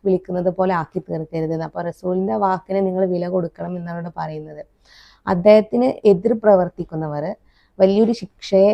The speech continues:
അല്ലെങ്കിൽ, ഏഹ്, വേദനയേറിയ ശിക്ഷയെ നിങ്ങൾ സൂക്ഷിച്ചു കൊള്ളുക എന്ന് ഇവിടെ പറഞ്ഞുകൊണ്ട് "അറിയുക, തീർച്ചയായും അള്ളാഹുവിനുള്ളതാകുന്നു ആകാശങ്ങളിലും ഭൂമിയിലുള്ളതെല്ലാം. നിങ്ങൾ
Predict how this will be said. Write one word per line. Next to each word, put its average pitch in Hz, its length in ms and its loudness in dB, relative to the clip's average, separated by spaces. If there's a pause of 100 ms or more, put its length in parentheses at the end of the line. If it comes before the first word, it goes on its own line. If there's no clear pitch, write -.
അല്ലെങ്കിൽ, 170 420 0 (1000)
ഏഹ്, 180 180 0
വേദനയേറിയ 196 560 4
ശിക്ഷയെ 190 320 -2
നിങ്ങൾ 180 280 0
സൂക്ഷിച്ചു 185 440 -10
കൊള്ളുക 170 280 0
എന്ന് 180 140 -2
ഇവിടെ 165 160 -2
പറഞ്ഞുകൊണ്ട് 160 460 -4 (360)
"അറിയുക, 196 300 0 (260)
തീർച്ചയായും 226 640 2
അള്ളാഹുവിനുള്ളതാകുന്നു 180 1120 2
ആകാശങ്ങളിലും 156 840 -8
ഭൂമിയിലുള്ളതെല്ലാം. 156 840 -12 (500)
നിങ്ങൾ 262 180 4